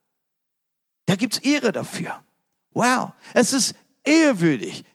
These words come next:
diese Aufgabe. Nicht nur mühevoll, aber wo Mühe ist, da gibt es auch ein Lob und da gibt es auch einen Lohn.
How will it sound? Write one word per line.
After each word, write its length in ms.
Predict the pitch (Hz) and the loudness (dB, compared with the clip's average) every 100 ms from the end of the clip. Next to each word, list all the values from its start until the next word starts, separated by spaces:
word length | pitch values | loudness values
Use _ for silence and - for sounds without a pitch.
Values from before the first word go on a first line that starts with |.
| - | 0
diese 260 | 180 - | 0 0
Aufgabe. 680 | 165 180 160 - 113 98 - | -2 -2 -2 -6 -8 -8 -4
Nicht 420 | 175 320 - - | 0 0 -2 -6
nur 220 | 214 247 | 0 2
mühevoll, 640 | 226 226 254 220 165 131 110 - - | 2 2 2 0 -2 -6 -6 -18 -6
aber 260 | - 170 170 | 0 2 4
wo 100 | 175 | 4
Mühe 400 | 175 190 247 220 | 6 6 6 4
ist, 380 | 151 156 - - - _ - | 0 -2 -4 -6 -12 _ -2
da 180 | 143 131 | 0 2
gibt 320 | 151 165 - | 0 -2 -4
es 200 | 127 - | -6 -4
auch 280 | 117 110 - | -4 -4 -4
ein 160 | 120 | -4
Lob 420 | 117 147 160 160 - - - | 0 2 2 0 -8 -16 -6
und 120 | 110 | -4
da 100 | 104 | -2
gibt 280 | - 151 139 | -2 -2 -4
es 240 | 127 - | -6 -6
auch 280 | 107 104 - | -6 -6 -6
einen 400 | 123 123 117 113 | -8 -8 -10 -6
Lohn. 400 | 127 107 95 | -4 -4 -6